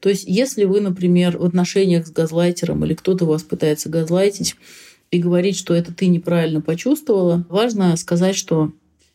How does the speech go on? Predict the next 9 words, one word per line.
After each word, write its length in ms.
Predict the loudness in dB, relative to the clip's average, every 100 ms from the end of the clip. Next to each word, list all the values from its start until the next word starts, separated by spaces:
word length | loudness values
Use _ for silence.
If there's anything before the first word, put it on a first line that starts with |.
| -2
я 160 | 0
почувствовала 680 | 0 0 0 -2 0 0 2
так, 220 | 0 -2 0
как 260 | -2 0
я 100 | -2
почувствовала. 840 | 0 -2 0 -2 -2 -4 -4 -6 -10 -2
Вот 240 | -2 0
так 240 | -6 -4
есть. 400 | 0 0 -2 -8